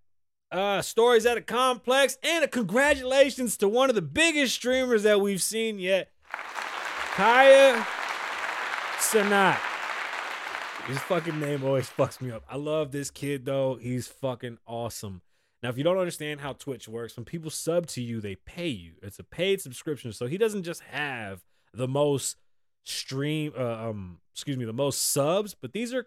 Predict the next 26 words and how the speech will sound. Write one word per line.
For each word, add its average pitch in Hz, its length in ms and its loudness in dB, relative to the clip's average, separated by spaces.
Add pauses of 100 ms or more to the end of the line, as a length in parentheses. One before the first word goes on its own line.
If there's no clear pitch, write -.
concurrent 196 640 -2
memberships. 160 800 -6 (160)
These 214 180 -6
are 247 80 -6
people 247 440 -2
that 233 100 4
are - 80 -2
paying 220 580 -4 (300)
consistently 226 800 -2
every 202 260 0
month 202 300 -2 (300)
from 226 200 4
a 220 80 4
minimum 285 460 0
of, 240 160 2
like, 208 160 2
seven 226 500 2
bucks 214 440 2 (400)
to 240 200 6
a 208 60 8
max 202 440 2
of, 254 120 4
like, 196 240 2
twenty 202 400 -2
per 180 240 0
month. 143 340 0